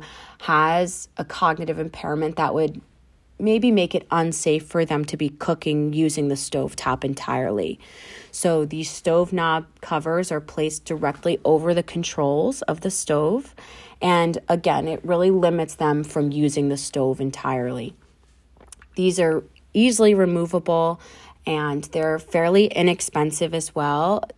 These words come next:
Usually about a set of five of these stove knob covers costs around fifteen to twenty dollars. So it's very practical and a really simple solution to prevent someone from using the stovetop.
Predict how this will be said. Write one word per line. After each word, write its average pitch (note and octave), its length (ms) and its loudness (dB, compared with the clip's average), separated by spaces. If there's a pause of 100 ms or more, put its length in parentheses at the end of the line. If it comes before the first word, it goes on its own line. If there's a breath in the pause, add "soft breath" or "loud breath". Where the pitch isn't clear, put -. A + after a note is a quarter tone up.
Usually G3 520 2
about E3 320 2
a D#3 60 -2
set F3 320 -2
of D#3+ 140 -4
five D#3 420 0
of F3+ 140 -6
these F3+ 180 -4
stove E3 400 -2
knob D#3+ 300 -2
covers D#3 600 -2 (360 loud breath)
costs D#4 380 0
around G3 400 4
fifteen F#3 520 -2
to F3 60 -2
twenty E3 340 -4
dollars. C3 640 -2 (340 loud breath)
So F3 300 2
it's - 300 -2 (100)
very G3+ 380 4
practical G3 920 2
and D#3+ 160 -4
a D#3+ 60 -4
really A3+ 340 4
simple F3 480 -2
solution D3+ 800 -2
to C#3+ 260 -6
prevent D3 520 -4
someone C#3 500 -4
from D#3+ 260 -6
using D3 320 -2
the C3 80 -4
stovetop. - 640 -10